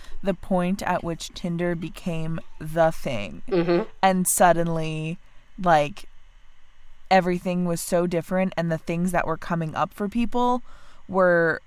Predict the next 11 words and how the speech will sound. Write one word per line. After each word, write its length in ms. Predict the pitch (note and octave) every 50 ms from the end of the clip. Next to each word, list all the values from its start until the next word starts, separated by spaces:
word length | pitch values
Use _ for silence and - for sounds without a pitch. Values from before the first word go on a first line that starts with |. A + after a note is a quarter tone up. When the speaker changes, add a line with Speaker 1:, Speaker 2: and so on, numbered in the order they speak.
| _ _ _ - - - - G2 - -
Speaker 1:
uh, 100 | - A#2 - -
kind 280 | - - B3+ C#4 C#4+ C#4+
of 80 | D4 C#4
the 80 | C#4+
same, 380 | C#4 - C#4+ C4 C4+ C#4 C4+ A#3+
but 100 | A3+ -
also 360 | - G3+ G3+ G#3 - A#3 G#3+
different, 500 | G3 F3+ - F#3 F#3 - G#3+ A3 A3 -
and, 120 | - G3 F#3+
like, 200 | F#3 F#3 F#3 -
just 280 | - F#3+ F#3+ - -